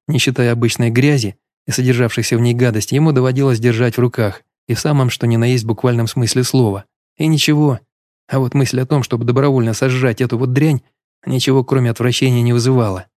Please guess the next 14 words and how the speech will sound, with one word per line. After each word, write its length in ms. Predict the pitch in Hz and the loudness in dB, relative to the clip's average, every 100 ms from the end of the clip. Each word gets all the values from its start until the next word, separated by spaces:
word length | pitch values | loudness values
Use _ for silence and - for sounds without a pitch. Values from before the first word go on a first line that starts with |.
| _ _ _ _ - | _ _ _ _ -6
Несмотря 500 | 107 101 117 113 110 | -4 0 -2 0 -2
даже 220 | 107 101 | -2 -2
на 120 | 104 | -2
то, 160 | 104 143 | 0 -2
что 260 | - 110 - | -2 -6 -4
дрянь 380 | 117 123 113 107 | -2 0 0 0
проверенная. 640 | 127 135 127 104 98 98 _ _ _ _ _ | 0 2 2 0 -4 -8 _ _ _ _ _
И, 60 | - | -4
быть 160 | 139 143 | -2 0
может, 280 | 156 143 | 0 0
даже 180 | 139 143 | 0 0
в 60 | 139 | 0
чём-то 280 | 139 123 135 | 0 -2 0
полезная. 640 | 151 147 117 104 95 - | 0 0 0 -2 -6 -10